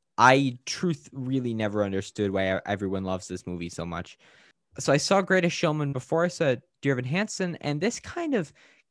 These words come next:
kickstarted my dislike for, for Pasek and Paul because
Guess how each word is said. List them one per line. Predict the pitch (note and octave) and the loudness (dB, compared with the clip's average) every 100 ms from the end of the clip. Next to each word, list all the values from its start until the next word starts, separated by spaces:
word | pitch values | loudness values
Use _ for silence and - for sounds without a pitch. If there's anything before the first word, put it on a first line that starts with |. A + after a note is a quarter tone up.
| - | -6
kickstarted | - - - - F3+ D#3+ C#3+ | 0 0 0 2 4 4 2
my | C3 A#2+ | 0 0
dislike | A#2 B2+ - A#2 A#2 A#2+ | 0 -2 -2 0 0 0
for, | - - G2+ F2 - | -4 -2 0 -2 -8
for | - A2 | -4 -2
Pasek | - G2+ F#2+ G#2 - | 2 0 0 -6 -6
and | F#2 | -8
Paul | - G2 F#2 F2 F2 _ _ _ _ _ _ | -2 2 4 2 -2 _ _ _ _ _ _
because | C#3+ C3 - - - F3+ F3 - - | -4 -4 -8 -6 0 0 0 -6 -12